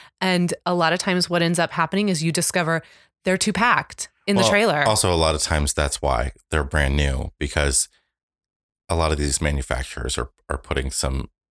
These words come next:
Speaker 2: some really
Speaker 1: Questionable.
Speaker 2: cheap, <laughs> questionable tires on these R Vs. Uh, and they're going too fast. They're, they're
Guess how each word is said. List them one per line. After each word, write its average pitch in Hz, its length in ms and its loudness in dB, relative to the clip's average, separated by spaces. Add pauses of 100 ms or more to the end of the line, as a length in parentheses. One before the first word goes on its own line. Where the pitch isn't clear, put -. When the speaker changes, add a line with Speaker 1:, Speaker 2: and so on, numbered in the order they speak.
(160)
Speaker 2:
some 82 320 -2
really 95 120 2
Speaker 1:
Questionable. 160 880 2
Speaker 2:
cheap, - 340 -2
<laughs> - 0 -
questionable 80 560 0
tires 76 480 -2 (460)
on 76 120 0
these 73 160 0
R 71 160 2
Vs. 69 300 -6 (460)
Uh, 76 180 0 (160)
and 90 380 0
they're 85 180 -2
going 80 240 0
too 82 160 -4
fast. 107 520 -2
They're, 76 360 0
they're 76 460 -4